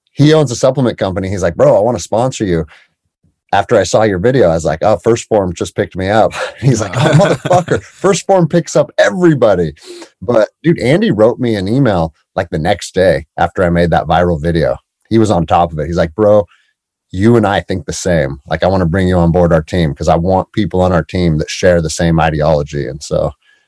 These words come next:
Speaker 1: and fuck, bro, that's a year and a half ago.
Speaker 2: I think I sent your video to him and he was like, "Yeah, I'm already talking to him." <laughs> He was like, he was like, he was already in
Speaker 1: Yeah,
Speaker 2: there.
Speaker 1: yeah.
Speaker 2: Um, well, dude, w-, we're on the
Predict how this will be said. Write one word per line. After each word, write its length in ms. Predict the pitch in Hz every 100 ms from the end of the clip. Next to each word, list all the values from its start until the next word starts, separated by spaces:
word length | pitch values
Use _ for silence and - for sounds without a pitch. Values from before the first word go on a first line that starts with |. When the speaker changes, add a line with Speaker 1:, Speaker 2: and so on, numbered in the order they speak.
| _ _
Speaker 1:
and 120 | 78 80
fuck, 220 | 107 -
bro, 140 | 78
that's 180 | 82 92
a 40 | 92
year 180 | 87 98
and 100 | 95
a 40 |
half 260 | 85 110 85
ago. 260 | 71 71 80
Speaker 2:
I 60 |
think 200 | 131 220
I 60 | 240
sent 320 | - 151 131 -
your 220 | 117 113
video 380 | 113 139 120 110
to 260 | - 127
him 240 | 120 101 98
and 140 | 110
he 60 | 110
was 100 | 107
like, 160 | 107
"Yeah, 140 | 107 101
I'm 80 | 101
already 260 | 101 95
talking 340 | 90 95 92 98
to 120 | -
him." 160 | 98 98 _ _
<laughs> 80 | 139 135 -
He 260 | 156 -
was 500 | 147 127 180 - 165
like, 880 | 165 151 - 127 - - - - -
he 100 | 160
was 80 | 156
like, 200 | 143 131
he 60 |
was 140 | 147 131
already 360 | 131 127 123 123
in 80 |
Speaker 1:
Yeah, 60 | 123
Speaker 2:
there. 160 | 120 104
Speaker 1:
yeah. 100 | 87 - -
Speaker 2:
Um, 260 | 185 190 - _
well, 160 | 220 202
dude, 300 | 247 220 127
w-, 240 | - 135
we're 220 | 135 160 185
on 100 | 160
the 220 | 139